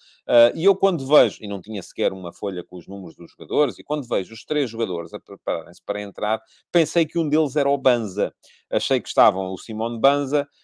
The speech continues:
eh, o Racic e o Álvaro de Jaló. O Álvaro de Jaló fazia todo o sentido naquela altura, o Braga estava a perder, enfim, eh, era colocar o Álvaro de Jaló como defesa lateral, a fazer todo um corredor, que é uma coisa que ele faz e faz bem,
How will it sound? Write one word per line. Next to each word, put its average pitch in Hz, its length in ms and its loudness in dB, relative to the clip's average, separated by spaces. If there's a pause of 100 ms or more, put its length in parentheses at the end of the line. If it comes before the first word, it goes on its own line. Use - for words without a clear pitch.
(140)
eh, 123 280 4
o 135 340 4
Racic 127 680 0
e 143 140 -4
o 135 100 2
Álvaro 127 300 2
de 110 100 -14
Jaló. 123 400 0
O 131 140 -2
Álvaro 127 220 0
de 110 60 -10
Jaló 120 240 0
fazia 123 380 -8
todo 120 200 -10
o 113 40 -12
sentido 120 460 -10
naquela 117 280 -4
altura, 160 300 -4
o 143 40 -4
Braga 117 240 -4
estava 120 280 -4
a 123 40 -2
perder, 139 360 -6
enfim, 143 340 -10 (300)
eh, 120 340 2
era 127 200 2
colocar 117 340 -2
o 117 100 0
Álvaro 117 220 0
de 107 80 -16
Jaló 120 260 -2
como 120 200 -10
defesa 127 280 -6
lateral, 131 420 -2
a 123 60 -4
fazer 117 300 -6
todo 123 240 -6
um 127 80 -8
corredor, 135 480 -4
que - 80 -12
é - 20 -8
uma 101 140 -10
coisa 113 240 -8
que - 100 -10
ele 110 100 -6
faz 101 260 -2
e 113 80 -10
faz 123 200 -2
bem, 170 220 0